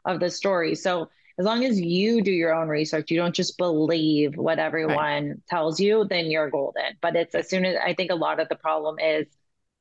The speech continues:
Speaker 1: where people aren't revealed is that they just believe every single thing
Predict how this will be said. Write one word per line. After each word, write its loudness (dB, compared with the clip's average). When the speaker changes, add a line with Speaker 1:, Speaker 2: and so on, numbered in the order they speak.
Speaker 1:
where 0
people 0
aren't 0
revealed 0
is 0
that -2
they 0
just -4
believe 2
every 0
single -4
thing -4